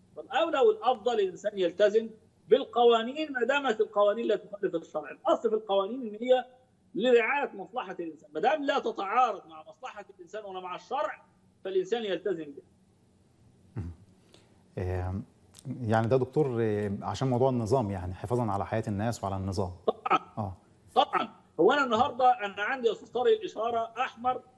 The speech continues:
Speaker 1: وأخضر وأصفر.
Speaker 2: مم.
Speaker 1: وأنا عندي في آية في القرآن بتقول لك ما تعديش في الأحمر ولا حديد. مفيش.
Speaker 2: مم.
Speaker 1: صح؟
Speaker 2: أيوه.
Speaker 1: طيب يا سيدي في بلد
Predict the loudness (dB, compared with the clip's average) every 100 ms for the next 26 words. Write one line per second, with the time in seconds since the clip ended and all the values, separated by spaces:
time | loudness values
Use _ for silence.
0 | _ -4 -4 -2 -2 0 0 -2 -10 _
1 | _ _ _ -10 -10 -10 -18 _ _ _
2 | _ _ -20 _ _ _ _ -2 0 2
3 | 2 2 4 4 4 -2 0 0 2 4
4 | 4 2 -8 -8 -8 -8 -6 -6 -6 -18
5 | -18 -20 _ _ _ -20 _ _ _ _
6 | 2 2 4 0 0 -4 _ _ _ _
7 | _ _ -20 _ _ _ _ _ _ _
8 | _ _ _ _ _ _ -2 2 4 4
9 | 2 -2 -10 -10 0 2 2 0 -20 _
10 | _ -14 -12 -12 -16 _ _ _ _ _
11 | _ _ _ 2 4 4 -2 -8 -4 -4
12 | -4 -8 -6 -6 -6 _ _ 2 4 6
13 | 4 0